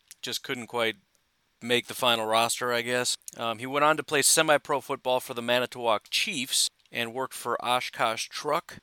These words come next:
So he hung around for a little while and then got into more trouble and then went back out west. Long story a little bit shorter, there have been books and, uh,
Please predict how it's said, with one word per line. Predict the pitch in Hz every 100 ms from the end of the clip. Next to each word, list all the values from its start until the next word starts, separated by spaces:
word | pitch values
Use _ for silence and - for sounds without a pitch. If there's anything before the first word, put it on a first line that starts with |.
| _
So | - 131
he | 123
hung | 139 160
around | 147 139
for | 127 127
a |
little | 123 127 117
while | 117 113 113
and | 113 104
then | 104 104
got | 101 101
into | 101 104 98 -
more | 110 98
trouble | - 104 101
and | 98
then | 95
went | 95 92
back | 98 92
out | 95 90
west. | 85 90 - - _ _ _ _ -
Long | 156 196
story | - 196 175
a | 156
little | 156
bit | 131 123
shorter, | - 135 110 92 95 _ _ _
there | 139 135
have | 135
been | 131 135
books | 123 135 185 - - - - _ _ _
and, | - 131 123 120 117
uh, | 120 117 113 113